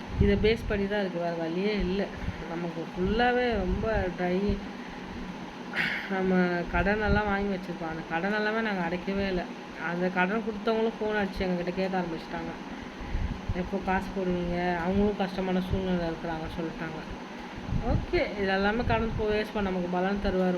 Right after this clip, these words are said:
"முதலாவது தேவனுடைய ராஜ்யத்தையும் அவருடைய நீதியையும் தேடுங்க, அப்பொழுது இவைகளெல்லாம் கூட கொடுக்க போகுது" தான் நான் இன்னைக்கு படிச்சேன். நான் இதெல்லாம் நமக்கு வந்து ஏசப்பா நம்ம கூடயே தான் இருக்கிறாரு, நம்மளை எப்பவுமே கைவிட்டுற மாட்டார், அவர் நம்மளை வழி நடத்துவார். இவ்வளோ தூரம் வழி நடத்திட்டு வந்த தேவன் வழி நடத்த வல்லவராக இருக்கார். இதெல்லாமே ஒரு,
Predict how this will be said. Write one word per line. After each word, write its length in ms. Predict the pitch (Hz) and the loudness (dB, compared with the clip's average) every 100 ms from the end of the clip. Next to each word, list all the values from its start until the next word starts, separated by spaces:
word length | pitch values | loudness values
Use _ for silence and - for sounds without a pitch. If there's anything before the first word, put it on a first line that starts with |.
| 180 | 2
"முதலாவது 380 | 180 190 202 202 | 2 4 4 2
தேவனுடைய 340 | 196 202 196 185 | 2 2 2 2
ராஜ்யத்தையும் 500 | 175 180 185 190 190 | 2 2 -2 -2 0
அவருடைய 240 | 180 175 180 | 2 2 2
நீதியையும் 300 | 185 190 185 | 2 2 0
தேடுங்க, 240 | 185 180 180 | 0 2 2
அப்பொழுது 260 | 175 175 175 | 2 0 0
இவைகளெல்லாம் 400 | 180 175 185 185 | 0 2 0 0
கூட 100 | 190 185 | -2 0
கொடுக்க 200 | 175 165 | -2 -2
போகுது" 340 | 170 160 165 | -4 -4 -2
தான் 120 | 185 | 0
நான் 80 | 190 | 0
இன்னைக்கு 200 | 165 156 160 | -4 -4 -6
படிச்சேன். 340 | - 175 - - - - - - - 214 | -6 -6 -6 -8 -8 -10 -10 -10 -2 4
நான் 180 | 220 226 | 6 6
இதெல்லாம் 440 | 233 233 262 277 247 | 4 4 4 4 4
நமக்கு 320 | 226 214 208 214 | 2 0 0 0
வந்து 240 | 208 240 277 254 | 2 4 6 4
ஏசப்பா 260 | 269 247 | 4 0
நம்ம 180 | 214 196 185 | 2 0 0
கூடயே 220 | 214 214 | 2 2
தான் 120 | 214 202 | 2 2
இருக்கிறாரு, 320 | 196 185 180 175 | 2 2 2 0
நம்மளை 180 | 175 170 | 0 -2
எப்பவுமே 240 | 170 180 196 | -2 -2 0
கைவிட்டுற 380 | 190 190 185 170 | 2 0 0 -4
மாட்டார், 320 | 165 - 165 165 | -4 -4 -2 0
அவர் 200 | 170 170 | 0 -2
நம்மளை 180 | 170 165 | -2 0
வழி 140 | 165 180 196 | 0 2 2
நடத்துவார். 320 | 185 190 175 185 | 0 0 2 4
இவ்வளோ 240 | 208 226 208 | 6 6 6
தூரம் 320 | 214 226 226 | 4 4 2
வழி 140 | 196 185 185 | 2 2 0
நடத்திட்டு 320 | 185 180 175 | -2 -2 -2
வந்த 140 | 170 165 | -2 0
தேவன் 240 | 175 175 170 | 0 0 -2
வழி 120 | 175 | -2
நடத்த 180 | 175 170 165 | -2 -2 -2
வல்லவராக 320 | 165 165 170 | -2 -2 -2
இருக்கார். 240 | 160 165 165 - - - - 214 | -2 -4 -4 -8 -10 -6 -2 4
இதெல்லாமே 460 | 233 240 254 269 285 269 | 6 6 4 4 2 2
ஒரு, 160 | 233 | 4